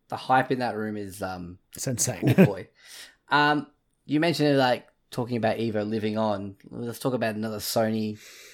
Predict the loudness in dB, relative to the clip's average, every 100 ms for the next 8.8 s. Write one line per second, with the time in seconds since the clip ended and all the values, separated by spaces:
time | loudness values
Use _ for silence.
0 | -4 0 0 -2 -4 -6 -4 -4 -2 -2
1 | -2 -2 -2 -4 -6 -10 _ -20 _ _
2 | _ _ _ -20 _ -2 0 0 0 -4
3 | -8 -14 _ -20 _ 4 8 8 6 4
4 | 2 2 2 2 4 4 4 2 4 6
5 | 8 8 6 6 6 6 8 8 8 8
6 | 10 8 8 4 4 -2 -2 -2 10 12
7 | 12 6 6 6 6 6 4 2 -4 0
8 | 2 4 2 0 -4 -4 -4